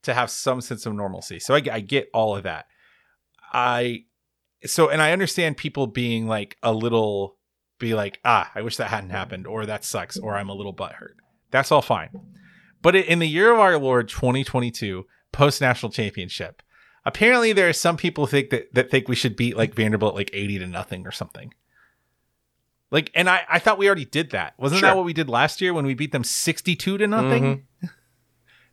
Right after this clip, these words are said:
Speaker 1: The bo-,
Speaker 2: That
Speaker 1: the
Speaker 2: feels
Speaker 1: body's
Speaker 2: bad
Speaker 1: already
Speaker 2: for
Speaker 1: dead.
Speaker 2: them.
Speaker 1: The pe-, the people who got canceled that game all got fired for non-covid related reasons, right? James Franklin isn't there anymore.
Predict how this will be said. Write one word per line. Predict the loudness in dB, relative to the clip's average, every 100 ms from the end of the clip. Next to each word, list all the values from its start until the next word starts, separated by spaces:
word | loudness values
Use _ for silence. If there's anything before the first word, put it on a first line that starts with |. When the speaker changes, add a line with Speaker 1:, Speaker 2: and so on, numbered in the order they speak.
| 4
Speaker 1:
The | 4
bo-, | 8
Speaker 2:
That | 8 8
Speaker 1:
the |
Speaker 2:
feels | 8 8
Speaker 1:
body's | 8 6
Speaker 2:
bad | 6
Speaker 1:
already | 4 2
Speaker 2:
for |
Speaker 1:
dead. | 2 2 0
Speaker 2:
them. | -6 _ _ _
Speaker 1:
The | -4
pe-, | -2 -2 0
the | 2 2
people | 2 0 2 4
who | 4
got | 2 0
canceled | 4 4 6 6
that | 6 4
game | 2 -2 -2 2
all | 6 6
got | 6 2 2
fired | 0 2 2 0 -6
for | -4 0 2
non-covid | 4 4 6 4 2 2 2 0 -2
related | -4 -4 -6 -6
reasons, | -4 -4 -8 -14 -14 -16 -18 _ _ _ 0
right? | 2 2 0
James | -2 0 0
Franklin | -2 0 -2
isn't | -2 -4 -2
there | 0 0
anymore. | -4 -14 -20 -20